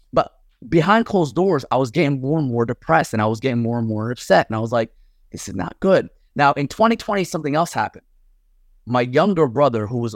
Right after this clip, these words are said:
also, who was next in line to inherit the family wealth,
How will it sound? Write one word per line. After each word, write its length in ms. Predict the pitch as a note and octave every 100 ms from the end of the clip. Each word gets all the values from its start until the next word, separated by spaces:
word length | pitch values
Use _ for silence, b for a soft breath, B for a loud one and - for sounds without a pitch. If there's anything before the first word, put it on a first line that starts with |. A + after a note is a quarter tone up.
| -
also, 360 | C3+ E3 - -
who 80 |
was 220 | C3+ A#2+ -
next 320 | C#3 E3+ -
in 80 | C#3+
line 180 | C#3 B2+
to 80 |
inherit 340 | A#2 G#2+ B2+ A#2
the 80 | G#2
family 320 | A#2+ A2+ G#2
wealth, 320 | F#2 G2+ -